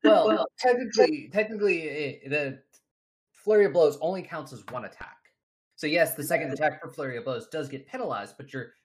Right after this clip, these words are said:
Speaker 1: next attack after that isn't a automatic minus eight. It is a minus four.
Speaker 2: Oh, well, I've just been doing them all as minus eight after, so, um,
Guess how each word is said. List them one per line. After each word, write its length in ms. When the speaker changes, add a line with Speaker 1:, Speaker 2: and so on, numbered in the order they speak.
Speaker 1:
next 280
attack 320
after 220
that 240
isn't 300
a 320
automatic 520
minus 300
eight. 100
It 80
is 80
a 40
minus 260
four. 400
Speaker 2:
Oh, 460
well, 140
I've 380
just 220
been 400
doing 320
them 120
all 200
as 100
minus 400
eight 160
after, 400
so, 400
um, 420